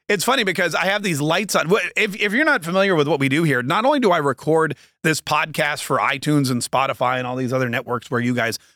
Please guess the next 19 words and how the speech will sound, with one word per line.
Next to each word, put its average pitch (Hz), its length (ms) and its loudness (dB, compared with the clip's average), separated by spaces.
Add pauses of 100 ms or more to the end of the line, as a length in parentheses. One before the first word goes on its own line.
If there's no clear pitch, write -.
(120)
are 156 100 2
downloading 139 540 0
and 123 100 0
listening 127 300 0
to 123 80 0
these 120 180 -2
things, 127 220 -2
and 156 80 0
we 170 80 2
appreciate 147 500 0
that. 104 140 -2
We 123 80 -2
appreciate 143 360 -2
you 120 120 -2
subscribing. 127 760 -4 (360)
We 151 100 0
appreciate 151 400 -2
you 131 100 -4
sharing. 135 480 0